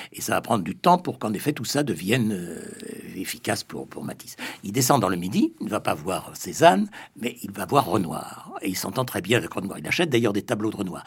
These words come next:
Ça, c'est une chose qui, qui, qui est peu connue, c'est qu'aussi bien Matisse et Picasso collectionnaient les œuvres de Renoir.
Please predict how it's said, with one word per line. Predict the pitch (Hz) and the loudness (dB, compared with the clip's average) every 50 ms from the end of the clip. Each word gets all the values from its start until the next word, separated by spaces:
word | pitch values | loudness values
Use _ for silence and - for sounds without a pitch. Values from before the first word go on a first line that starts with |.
| - - - - | -12 -12 -12 -6
Ça, | - - 165 | -2 -2 0
c'est | - 202 - | 0 0 0
une | 170 151 - | 0 -2 0
chose | - 175 185 156 127 | 0 0 0 0 -2
qui, | - - 117 | -4 -10 -10
qui, | - - - 104 - | -10 -10 -12 -12 -12
qui | - - - | -8 -6 -6
est | - | -6
peu | - - 214 185 | -4 -4 -2 0
connue, | - 120 107 107 127 151 196 - - - - - - - | 2 2 2 2 0 0 -2 -4 -8 -12 -14 -14 -12 -10
c'est | - - - - | -10 -8 -8 -10
qu'aussi | - - - 127 123 - 151 | -10 -6 -6 -4 -2 -2 0
bien | 123 135 117 | 2 2 2
Matisse | 104 120 120 123 - - | 2 0 -2 -4 -6 -6
et | 101 | -8
Picasso | - - - 101 95 - - 202 - - - - | -8 -10 -8 -6 -6 -4 -2 -4 -4 -4 -4 0
collectionnaient | - 147 160 165 - - 147 143 185 196 | 2 4 4 4 4 4 4 4 4 4
les | 147 110 120 | 4 4 4
œuvres | 180 143 123 | 4 4 4
de | 123 110 | 4 2
Renoir. | 92 92 82 76 67 - - - - - | 2 0 -2 -6 -8 -12 -14 -16 -18 -20